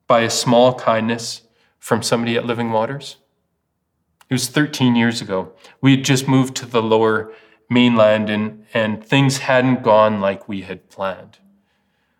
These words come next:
We were really struggling financially.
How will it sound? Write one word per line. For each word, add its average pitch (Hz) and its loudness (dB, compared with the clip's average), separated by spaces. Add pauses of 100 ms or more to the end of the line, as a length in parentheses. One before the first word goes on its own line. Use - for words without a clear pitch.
(140)
We 131 2
were 120 4
really 110 0
struggling 104 -2
financially. 101 -4